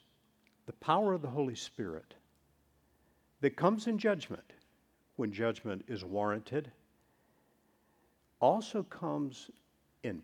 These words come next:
power to purify, to enable us to love, so that the Bible says the love of God is poured out in our hearts by the Holy Spirit. We see the power of God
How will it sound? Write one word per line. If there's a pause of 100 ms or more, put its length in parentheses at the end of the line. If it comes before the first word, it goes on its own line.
power (260)
to (120)
purify, (640)
to
enable
us
to
love,
so
that
the
Bible
says
the
love
of
God
is
poured
out
in
our
hearts
by
the
Holy
Spirit. (1400)
We
see
the
power
of
God